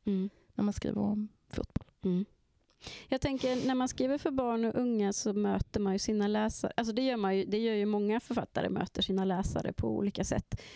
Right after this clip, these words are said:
Speaker 1: Men du gör ju det väldigt, tänker jag, eh, vi-, vi-, jättenära. Som du
Speaker 2: Mm.
Speaker 1: sa, du sitter,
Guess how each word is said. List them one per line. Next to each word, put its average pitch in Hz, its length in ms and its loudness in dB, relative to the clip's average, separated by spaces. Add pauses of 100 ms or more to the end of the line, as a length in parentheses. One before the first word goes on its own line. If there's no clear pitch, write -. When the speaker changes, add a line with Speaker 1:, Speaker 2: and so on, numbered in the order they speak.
(240)
Speaker 1:
Men 208 200 0
du 233 160 0
gör 247 220 2
ju 190 80 0
det 185 120 0
väldigt, 170 340 0
tänker - 280 -2
jag, 190 160 -2 (1000)
eh, - 200 -4
vi-, 185 280 -2
vi-, 208 320 -2 (120)
jättenära. 214 840 0
Som 226 160 0
du 240 80 0
Speaker 2:
Mm. 226 120 2
Speaker 1:
sa, 196 120 0
du 190 200 0
sitter, 190 600 0